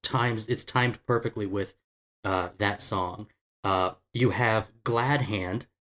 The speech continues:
doing his best, little sweet, best, best intentioned <laughs> adult. Uh,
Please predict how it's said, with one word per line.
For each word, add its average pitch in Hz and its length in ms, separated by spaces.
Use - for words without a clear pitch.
doing 139 360
his 139 160
best, 117 420
little 117 220
sweet, 113 420
best, 131 260
best 143 400
intentioned 139 720
<laughs> 180 80
adult. 123 540
Uh, 107 460